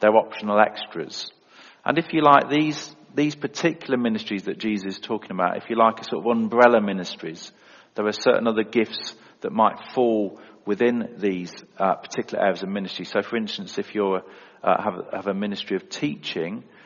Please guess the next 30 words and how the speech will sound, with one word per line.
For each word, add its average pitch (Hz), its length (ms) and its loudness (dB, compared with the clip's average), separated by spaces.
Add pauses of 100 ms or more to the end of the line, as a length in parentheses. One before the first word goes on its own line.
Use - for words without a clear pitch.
(220)
you 107 140 -4
might 104 280 4
also, 110 460 0
within 107 380 0
that, - 500 0
use 101 240 -4
gifts - 340 -6
of 104 60 -12
faith - 600 -2
or 90 280 -4 (340)
gifts - 260 -6
of 92 120 -14
knowledge 104 540 -2
or 95 280 -2
other 101 200 2
of 92 100 -2
the 98 80 -6
spiritual 104 460 0
gifts - 260 -2
that - 180 -8
G-, 104 260 -4
uh, 95 140 2 (140)
Paul 104 200 -4
talks - 280 -4
about 92 280 2
in 90 140 -6
Corinthians 98 720 -6
and 87 260 -10
Romans 95 580 0
and, 87 280 -6